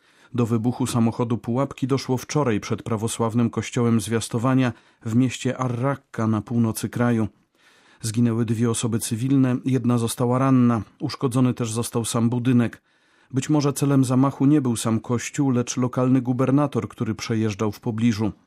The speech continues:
Trudno to jednak jednoznacznie stwierdzić, gdyż rejon miasta Ar-Rakka to obszar chaosu, gdzie działają różne ugrupowania,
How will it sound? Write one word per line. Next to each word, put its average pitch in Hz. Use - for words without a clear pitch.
Trudno 113
to 110
jednak 110
jednoznacznie 113
stwierdzić, 131
gdyż 123
rejon 139
miasta 135
Ar-Rakka 127
to 123
obszar 123
chaosu, 131
gdzie 120
działają 127
różne 120
ugrupowania, 110